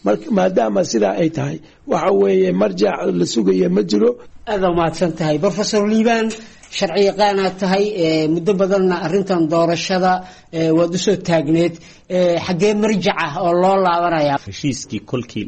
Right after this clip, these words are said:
Speaker 3: kow la gaarayay ayaa waxaa la yidhi, haddii wax khaladaada dhaco, ama eed sheegasho dhacdo, ama tabasho ay dhacdo,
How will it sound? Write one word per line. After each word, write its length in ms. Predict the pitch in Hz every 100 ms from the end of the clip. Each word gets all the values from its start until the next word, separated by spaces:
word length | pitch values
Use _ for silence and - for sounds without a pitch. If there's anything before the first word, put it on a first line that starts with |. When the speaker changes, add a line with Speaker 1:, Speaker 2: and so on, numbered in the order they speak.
| -
Speaker 3:
kow 220 | - 147 117
la 100 | 98
gaarayay 540 | 107 110 107 87 82 78
ayaa 260 | 98 107 120
waxaa 220 | - 110
la 140 | 98
yidhi, 300 | 90 92 110 113 - -
haddii 420 | - 92 87 123
wax 200 | 117 131 -
khaladaada 640 | - 90 90 110 95 85
dhaco, 360 | 80 71 82 - - -
ama 380 | 92 92 98 101 98
eed 200 | 92 90
sheegasho 520 | - 98 87 95 - 110
dhacdo, 360 | 90 73 82 85
ama 220 | - 92 90
tabasho 420 | 101 92 - 120
ay 120 | 104
dhacdo, 340 | 87 82 113